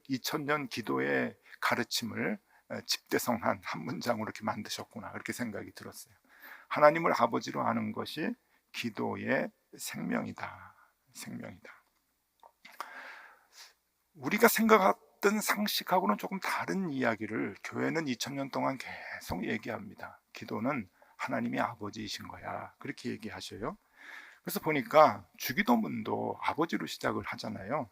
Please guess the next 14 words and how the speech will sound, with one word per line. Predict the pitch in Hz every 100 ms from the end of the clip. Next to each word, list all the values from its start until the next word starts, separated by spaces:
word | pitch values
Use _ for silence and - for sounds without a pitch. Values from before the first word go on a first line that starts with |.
| _
마태복음 | - 113 135 120 123 117
육 | -
장 | - 113
구 | - -
절에 | 107 107
보면은, | 110 98 95 123 208 - - - - _ -
"그러므로 | 120 135 131 131
너희는 | 117 117 117 110
이렇게 | 107 - 117
기도하라. | - 110 92 92 98 120 208 - -
하늘에 | - 127 120 113
계신 | 107 - 110
우리 | 110
아버지여, | 101 98 104 - 101 98 98 90